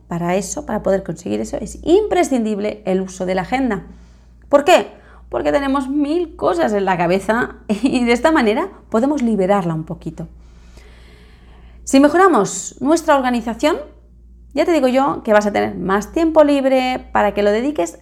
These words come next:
a lo que te rote, a lo que más te apetezca. ¿Sí? El segundo punto importante, eh, para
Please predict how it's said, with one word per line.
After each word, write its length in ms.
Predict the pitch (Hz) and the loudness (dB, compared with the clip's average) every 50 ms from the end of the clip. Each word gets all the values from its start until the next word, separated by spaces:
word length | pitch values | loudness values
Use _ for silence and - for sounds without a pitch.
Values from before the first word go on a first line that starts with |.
| - - | -8 -4
a 240 | 226 226 220 220 | -2 0 0 0
lo 480 | 220 220 220 214 214 214 214 214 214 - | 0 0 0 0 0 0 0 -2 -6 -10
que 220 | - 226 226 220 220 | -8 -4 -4 -4 -4
te 300 | 220 - - 226 226 226 | -6 -6 -4 -2 -2 -2
rote, 440 | 220 240 262 269 262 - 220 208 202 | -2 -2 -2 -4 -2 -2 0 0 2
a 60 | 202 | 2
lo 160 | 208 208 208 | 0 -2 -2
que 140 | 240 226 233 | -2 -2 -2
más 300 | 262 330 392 - - 277 - - - | -2 -2 -2 -4 -8 -14 -18 -14 -6
te 200 | - 294 294 285 | -2 0 0 2
apetezca. 760 | 277 277 262 262 262 247 247 180 180 - - - - 180 - - - - - _ - - - - - - - - - - - - - | 2 0 0 0 0 -2 -2 -4 -6 -6 -10 -16 -18 -18 -18 -20 -20 -20 -20 _ -20 -20 -20 -20 -20 -20 -20 -20 -20 -20 -20 -20 -18
¿Sí? 240 | - - 285 392 - - - - - - - - - - - - - - - - - - - - - - - - - - - - - - | -4 0 0 0 0 -2 -8 -20 -20 -20 -20 -20 -20 -20 -20 -20 -20 -20 -20 -20 -20 -20 -20 -20 -20 -20 -20 -20 -20 -20 -20 -20 -6 -4
El 80 | 247 240 | 2 4
segundo 300 | 311 349 392 415 427 415 | 6 6 6 6 4 4
punto 340 | 339 330 320 311 311 339 330 | 4 4 4 4 2 2 2
importante, 920 | 302 247 - 202 196 185 170 185 233 294 320 294 - 240 285 403 539 - - - - - - - - - - - _ _ - _ - - | 2 2 2 2 2 2 2 2 2 2 2 2 0 0 -2 -2 -6 -10 -14 -20 -20 -20 -20 -20 -20 -20 -20 -20 _ _ -20 _ -10 -4
eh, 680 | 220 220 202 190 185 180 180 180 175 175 175 175 175 175 | 0 2 4 4 4 4 4 4 4 2 0 0 0 0
para 760 | 196 185 180 175 180 180 175 180 185 175 - 170 - - | 0 2 2 2 0 -2 -2 -4 -6 -8 -8 -10 -12 -12